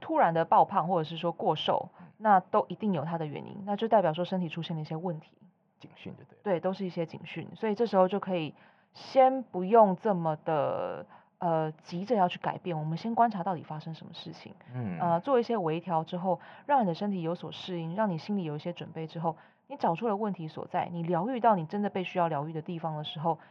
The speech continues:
Speaker 1: 你的身体会有回到那个健康的那个 balance。
Speaker 2: 嗯，嗯，嗯，嗯。
Speaker 1: 嗯，嗯，嗯。
Speaker 2: 了解，这样子下次我买零食时会比较没有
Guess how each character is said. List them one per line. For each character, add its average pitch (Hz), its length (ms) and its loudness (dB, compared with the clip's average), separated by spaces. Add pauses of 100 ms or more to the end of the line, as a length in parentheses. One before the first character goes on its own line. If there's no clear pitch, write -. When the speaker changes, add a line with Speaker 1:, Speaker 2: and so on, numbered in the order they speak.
(340)
Speaker 1:
你 180 120 -18
的 170 40 -18
身 247 120 -2
体 214 80 0
会 202 180 -2
有 156 180 -4 (200)
回 170 180 -10
到 214 140 0
那 208 80 0
个 170 100 -2
健 180 160 -6
康 165 180 -6
的 156 60 -6
那 160 80 -6
个 156 80 -8
balance。 147 480 -10
Speaker 2:
嗯， - 0 -
嗯， 123 460 -2
嗯， 90 100 -6
嗯。 78 260 -12 (140)
Speaker 1:
嗯， 165 240 -10
嗯， 165 220 -14
嗯。 - 600 -16
Speaker 2:
了 73 120 -2
解， - 260 -6 (180)
这 110 80 -2
样 101 120 4
子 92 100 -4
下 92 160 4
次 98 140 -4
我 87 40 -2
买 71 160 -2
零 73 160 -4
食 135 160 -10
时 143 200 -6
会 - 160 -8
比 - 100 -18
较 71 140 -6
没 71 140 -6
有 - 140 -6